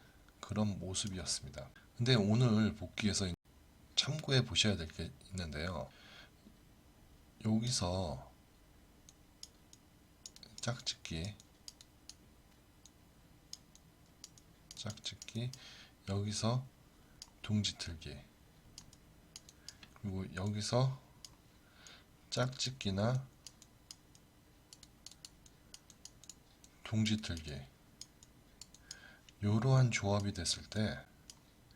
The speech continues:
캔들의 모습이 어떤 모습이 됐는지 복귀해 보시기를, 네, 추천드립니다.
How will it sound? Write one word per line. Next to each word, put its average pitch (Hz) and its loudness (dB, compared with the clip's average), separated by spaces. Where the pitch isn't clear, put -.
캔들의 165 0
모습이 92 0
어떤 120 0
모습이 85 -2
됐는지 82 -2
복귀해 127 0
보시기를, 101 -2
네, 87 -12
추천드립니다. 67 -4